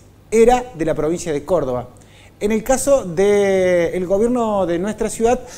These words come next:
marcaba como que había habido mucha gente de Buenos Aires también, un gran índice de gente de Rosario y también de la ciudad de Santa Fe.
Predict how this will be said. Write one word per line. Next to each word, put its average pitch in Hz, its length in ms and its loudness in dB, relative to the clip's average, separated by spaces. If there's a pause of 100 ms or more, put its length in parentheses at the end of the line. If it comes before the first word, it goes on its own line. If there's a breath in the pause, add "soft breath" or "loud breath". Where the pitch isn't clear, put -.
(120)
marcaba 247 540 6
como 262 400 4 (300 loud breath)
que 185 80 4
había 220 180 6
habido 233 260 4
mucha 233 300 0
gente 233 240 -2
de 196 80 4
Buenos 196 300 0
Aires 170 320 2
también, 147 460 -2 (360 loud breath)
un 196 160 -2
gran 220 260 4
índice 220 380 2
de 185 120 2
gente 196 260 -2
de 185 140 4
Rosario 226 680 0
y 185 140 -2
también 175 500 0
de 175 760 2
la 147 460 0
ciudad 180 300 -2
de 156 280 -2
Santa 165 380 -4
Fe. 131 300 -4